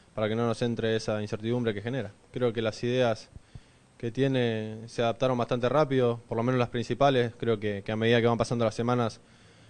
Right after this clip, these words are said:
nos va imponiendo más trabajo y otros movimientos, eh,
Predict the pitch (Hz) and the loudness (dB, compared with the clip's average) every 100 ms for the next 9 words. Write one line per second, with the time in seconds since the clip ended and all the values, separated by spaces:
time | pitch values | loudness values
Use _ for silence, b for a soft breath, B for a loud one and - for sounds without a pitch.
0 | - 113 113 117 113 107 107 107 107 113 | -12 -2 4 6 6 4 0 -2 -2 0
1 | 120 117 110 110 120 123 117 123 143 139 | 2 2 2 2 2 2 4 6 6 4
2 | 135 123 113 107 104 113 110 113 113 117 | 0 0 2 0 0 0 -2 -2 -2 0
3 | 135 135 120 117 110 104 - 110 107 104 | 0 0 0 0 0 -4 -10 -8 -6 -6
4 | 104 104 | -6 -8